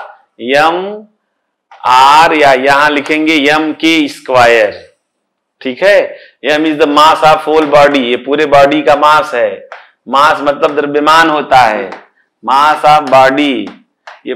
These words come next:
पूरे body का mass है, ले लिया हमने। और के को यहां पर बोलते हैं बच्चों, के होता है radius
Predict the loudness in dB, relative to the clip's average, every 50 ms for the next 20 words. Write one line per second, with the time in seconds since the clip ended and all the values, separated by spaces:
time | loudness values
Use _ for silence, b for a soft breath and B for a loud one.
0 | -10 -8 -6 -4 -2 -2 0 2 2 2 4 2 0 0 2 0 0 2 2 2
1 | 2 0 0 -2 -2 -2 0 0 2 2 2 0 0 0 0 -2 -2 -6 -10 -14
2 | -16 -20 -20 _ _ _ _ _ _ _ _ -2 -2 -2 -2 -2 -2 0 0 0
3 | -2 -2 -2 -2 -2 -2 -2 -4 -4 -6 -4 -2 -2 -2 -2 -4 -4 -4 -4 -4
4 | -4 -6 -6 -8 -6 -4 -2 -2 -2 -2 -4 -6 -8 -12 -18 _ -20 -20 -20 _
5 | _ _ _ _ -20 -20 -20 _ _ _ -12 -6 -4 -2 0 0 -2 -2 -2 0
6 | 2 2 2 2 2 0 0 0 0 -2 -2 -4 -4 -4 -4 -4 -2 0 0 2
7 | 2 2 2 0 -4